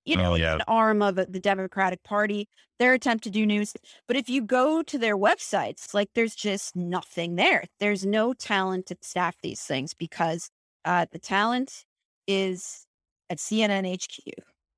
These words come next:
Speaker 2: So the good, the good news for the American left, broadly speaking, is that since the nineteen fifties, since the nineteen sixties, the mainstream media has been markedly left of center.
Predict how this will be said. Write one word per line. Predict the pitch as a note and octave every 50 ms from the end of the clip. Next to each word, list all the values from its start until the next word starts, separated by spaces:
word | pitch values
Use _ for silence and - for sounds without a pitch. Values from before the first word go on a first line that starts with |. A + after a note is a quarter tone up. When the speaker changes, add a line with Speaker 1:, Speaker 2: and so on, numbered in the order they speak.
| _ _
Speaker 2:
So | - - C3+
the | B2+ B2
good, | A#2 D3 F3+ F#3+ -
the | - C3 C3
good | A#2+ D#3 G3+ A3
news | A3 G3+ F#3 E3+ E3 D3 -
for | - - C#3 C3 A#2 A#2 G#2+ G#2 G#2 G#2+ A2+ _ _ _ _ _ _ _ _
the | - G2 A2 A2+
American | G#2+ A2 A#2 A#2+ B2 - - B2+
left, | A2+ G2+ E2+ E2+ - - - - - _ _ _ _ _ _ _ _ _ _ _ -
broadly | G#2 G#2 G#2 G#2 G#2+ A#2 A2
speaking, | - - G2+ E2+ - - - - _ _ _ _ _ _ _ _ _ _ _ _ _ -
is | B2+ B2 A#2+ G#2+ -
that | - A#2 A2 G#2 G#2 G#2 _ _ _ -
since | - - - C#3 C#3+ D3 C3+ - -
the | - A#2+ A#2
nineteen | A2+ A2 A2 A2+ A2 - - - B2 A#2 A2 A2 G#2+ G#2+ G#2 G2+ G2+ F#2+ _ _ _ _ _
fifties, | _ _ - A#2 G#2 - - F#2+ F2 F2 -
since | - B2+ A#2 - -
the | - A2+
nineteen | G#2+ G#2 F#2 - A2 G2 F#2 F2
sixties, | - - - B2+ G#2+ - - F2 D2+ D#2+ - - - - _ _ _ _ _ _ _ _ _ _ _ _ _ _ _ _ _ _ _ _ _ _
the | - G#2 G#2+
mainstream | A2 B2 C3+ D3+ D3+ - - E3 D#3 C#3+
media | B2+ A2+ A2 G#2 G#2 G2+ G2 G2 - _ _ _ _ _ _ _ _ _
has | - A#2 G#2 F2 F2+
been | F2 A2 G2+ G2 F#2 F2+ F2+ F2+ F2 _ _ _ _ _ _ _ _ _ _ -
markedly | A2 A2 B2 C3+ B2 - C#3 A2 A2+ A2+ G#2
left | G#2 G2 F#2 - - -
of | G2 F2
center. | - - G#2 E2+ D2+ -